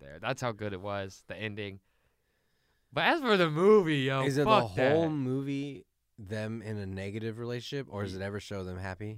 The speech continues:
Speaker 1: Never. So
Speaker 2: So
Speaker 1: it
Speaker 2: it just picks up on them being negative?
Speaker 1: Yeah, it starts with the f-, like, their f-, first couple therapies thing, and then, like, I, I don't, I can't,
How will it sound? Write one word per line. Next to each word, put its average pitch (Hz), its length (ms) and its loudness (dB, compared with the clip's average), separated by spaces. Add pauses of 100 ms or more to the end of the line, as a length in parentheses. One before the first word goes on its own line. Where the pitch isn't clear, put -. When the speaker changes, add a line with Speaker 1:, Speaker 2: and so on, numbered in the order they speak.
Speaker 1:
Never. 101 520 -10 (160)
So 131 180 -8
Speaker 2:
So 117 120 -4
Speaker 1:
it - 20 0
Speaker 2:
it 101 60 -6
just 104 180 -8
picks 113 240 -4
up 101 160 -4
on 101 180 -4
them 101 160 -6
being 98 220 -6
negative? 98 560 -10
Speaker 1:
Yeah, 143 240 2
it 131 80 -4
starts 147 400 0
with 151 100 -10
the 135 80 -6
f-, 110 140 -14
like, 117 220 -6
their 113 120 -4
f-, - 160 -12 (420)
first 123 300 -6
couple 120 300 -12
therapies 113 460 -10
thing, 123 260 -12
and 107 100 -12
then, 107 120 -12
like, 101 180 -12
I, 90 140 -12 (140)
I 101 80 -14
don't, 104 240 -12 (320)
I 120 120 -8
can't, - 180 -18